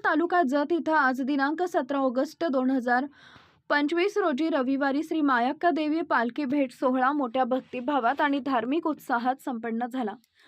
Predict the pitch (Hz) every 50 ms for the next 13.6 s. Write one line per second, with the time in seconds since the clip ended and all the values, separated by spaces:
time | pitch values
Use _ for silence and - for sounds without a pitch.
0 | _ _ _ - 294 285 302 302 320 320 349 349 349 359 349 359 381 320 311 277
1 | 277 269 285 302 330 339 330 320 277 320 302 269 320 294 - - 277 269 277 285
2 | 302 311 285 240 226 226 262 262 262 277 277 294 311 302 269 240 240 247 247 254
3 | 262 247 294 277 226 208 190 180 - - 165 - _ _ _ _ _ _ - 254
4 | 277 302 311 311 359 370 302 359 339 302 269 294 285 294 311 311 302 277 269 262
5 | 269 269 277 277 269 294 269 233 247 254 254 262 254 262 277 285 262 233 226 -
6 | 247 254 247 - - 254 226 277 302 311 - 302 285 285 269 262 226 226 247 277
7 | 311 - 339 330 262 277 262 233 240 233 226 277 277 - 262 240 220 220 220 -
8 | 277 269 247 285 262 226 226 247 254 269 262 247 226 226 254 294 330 339 - -
9 | 285 285 - 294 285 302 302 277 240 226 240 240 226 254 240 226 247 - - 254
10 | 233 240 240 - - 226 226 220 220 208 202 220 214 202 196 208 _ _ _ _
11 | _ - - - _ - 277 277 277 269 294 302 277 285 269 269 262 285 294 294
12 | 320 320 330 320 285 269 269 311 320 339 359 349 302 277 269 285 285 285 269 254
13 | 247 254 277 269 - 285 254 254 262 285 - -